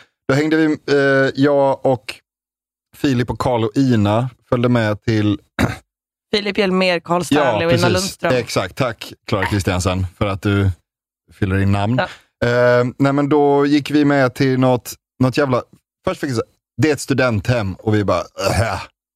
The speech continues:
Speaker 1: Ja, det låter ju fruktansvärt.
Speaker 2: Mm.
Speaker 1: Ehm, men, eh, då var det så, "Ja, men vi kan gå dit och ta en öl och se hur det, hur det är." Eh, och går vi väl hem sen. Men det här var något slags studenthem som heter någonting,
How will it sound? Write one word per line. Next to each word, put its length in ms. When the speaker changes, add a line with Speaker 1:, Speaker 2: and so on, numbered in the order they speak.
Speaker 1:
Ja, 120
det 100
låter 240
ju 260
fruktansvärt. 580
Speaker 2:
Mm. 220
Speaker 1:
Ehm, 500
men, 380
eh, 340
då 200
var 60
det 60
så, 100
"Ja, 100
men 140
vi 80
kan 420
gå 100
dit 180
och 60
ta 140
en 80
öl 180
och 80
se 180
hur 160
det, 80
hur 220
det 100
är." 220
Eh, 280
och 500
går 260
vi 80
väl 240
hem 180
sen. 200
Men 120
det 80
här 140
var 100
något 200
slags 320
studenthem 960
som 220
heter 440
någonting, 580